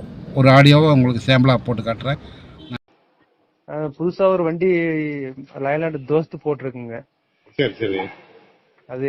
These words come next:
Speaker 2: ஏதாச்சும் கம்பெனில ஏதாச்சும் அட்டாச் பண்ற மாதிரி, வாடகை ஏதாச்சும் இருக்கும், பண்ற மாதிரி கான்டாக்ட் கொஞ்சம் சொல்லுங்க. குமாரசாமின்னு ஒரு அண்ணா நம்பர் கொடுத்தாரு, உங்க நம்பர் தான்.
Speaker 3: அதுதான்,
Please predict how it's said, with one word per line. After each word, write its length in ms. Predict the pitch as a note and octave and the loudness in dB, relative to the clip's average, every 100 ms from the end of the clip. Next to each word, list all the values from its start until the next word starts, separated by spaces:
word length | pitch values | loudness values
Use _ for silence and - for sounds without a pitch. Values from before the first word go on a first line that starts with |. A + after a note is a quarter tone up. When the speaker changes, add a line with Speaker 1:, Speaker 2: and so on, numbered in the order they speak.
| C#3 | -4
Speaker 2:
ஏதாச்சும் 360 | C3+ C#3 - | -4 -6 -8
கம்பெனில 380 | C#3+ C#3 D#3 D3 | -10 -8 -8 -8
ஏதாச்சும் 440 | C#3 C#3 C#3 C#3 C#3 C3+ | -8 -8 -8 -8 -8 -8
அட்டாச் 320 | C3 B2+ C3 - | -10 -10 -12 -12
பண்ற 220 | C3 B2+ | -12 -10
மாதிரி, 340 | B2 B2+ C3 | -10 -10 -8
வாடகை 320 | B2 A#2+ B2+ | -8 -8 -8
ஏதாச்சும் 240 | B2 A#2+ A#2+ | -10 -12 -12
இருக்கும், 220 | A#2 A#2+ | -16 -14
பண்ற 220 | A#2+ A#2 | -14 -14
மாதிரி 180 | B2 A#2+ | -14 -14
கான்டாக்ட் 320 | A#2 B2 - | -14 -14 -14
கொஞ்சம் 240 | - B2 - | -16 -16 -14
சொல்லுங்க. 360 | B2 B2 A#2+ | -14 -12 -12
குமாரசாமின்னு 640 | C#3+ F#3+ G#3+ - F#3 F#3 E3+ | -4 0 0 0 -4 -2 -2
ஒரு 80 | |
அண்ணா 200 | D3+ E3 | -2 -4
நம்பர் 260 | D3+ D3+ D#3+ | -6 -6 -6
கொடுத்தாரு, 300 | D3+ C#3 C3 | -6 -6 -8
உங்க 180 | C3 C#3 | -8 -8
நம்பர் 240 | C3+ C3 | -8 -6
தான். 180 | B2+ B2+ | -4 -2
Speaker 3:
அதுதான், 320 | E3+ E3+ D3 | -2 -2 -4